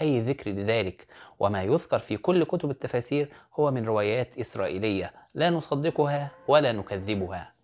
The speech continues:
لكن هنلاقي في العهد القديم في سفر التثنية رقم واحد وعشرين بعض الإشارات البعيدة لقصة بقرة بني إسرائيل، واللي فيه: "إذا وجدتم قتيلا ملقى في الأرض ولم يعرف قاتله، يأتي الشيوخ والقضاة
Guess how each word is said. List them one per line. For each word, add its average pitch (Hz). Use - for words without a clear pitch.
لكن 196
هنلاقي 147
في -
العهد 135
القديم 131
في 120
سفر -
التثنية 127
رقم 113
واحد 120
وعشرين 98
بعض 165
الإشارات 123
البعيدة 135
لقصة 127
بقرة 113
بني 104
إسرائيل، 85
واللي 139
فيه: 139
"إذا 135
وجدتم 117
قتيلا 110
ملقى 123
في -
الأرض 147
ولم 123
يعرف 131
قاتله، 104
يأتي 151
الشيوخ 120
والقضاة 107